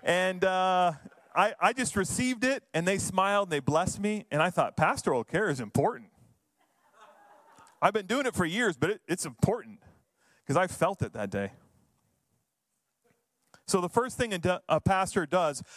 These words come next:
or a pastoral person does, you carry people in your heart. Who's in your heart?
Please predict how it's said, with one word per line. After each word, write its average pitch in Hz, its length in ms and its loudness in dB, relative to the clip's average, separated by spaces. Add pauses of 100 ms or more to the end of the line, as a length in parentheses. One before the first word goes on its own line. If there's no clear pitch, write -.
(140)
or 175 140 2
a - 40 -2
pastoral - 1040 -2
person 180 320 -4
does, 143 260 -2
you 165 120 0
carry 214 320 0
people 156 400 -4 (260)
in 135 140 -2
your 110 100 2
heart. 107 300 0 (2250)
Who's 180 200 0
in 170 80 -4
your 131 140 0
heart? 104 260 -2